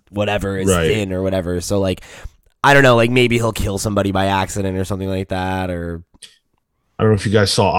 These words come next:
Speaker 2: Oscorp, the Oscorp building.
Speaker 1: Oh, no,
Speaker 2: Um,
Speaker 1: I missed that.
Speaker 2: Yeah, I'll, I'll, I'll slide back here a little bit.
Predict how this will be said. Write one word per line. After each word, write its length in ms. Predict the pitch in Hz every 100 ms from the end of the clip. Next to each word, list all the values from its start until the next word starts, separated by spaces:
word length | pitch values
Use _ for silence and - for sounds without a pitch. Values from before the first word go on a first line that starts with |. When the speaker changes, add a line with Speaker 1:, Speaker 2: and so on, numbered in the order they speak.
| 101
Speaker 2:
Oscorp, 520 | 107 - 95 87 71 -
the 80 |
Oscorp 500 | 87 92 - - 76
building. 460 | 71 78 76 73 76 -
Speaker 1:
Oh, 260 | 190 233 214
no, 160 | 170 214
Speaker 2:
Um, 60 |
Speaker 1:
I 80 | 165
missed 220 | 143 175
that. 260 | - 92 - _ _ - -
Speaker 2:
Yeah, 240 | 78 73
I'll, 140 | 73 -
I'll, 300 | 78 73 -
I'll 60 | 80
slide 320 | - 82 71
back 260 | 67 78 78
here 180 | 71 69
a 60 |
little 180 | 69 67
bit. 220 | 64 69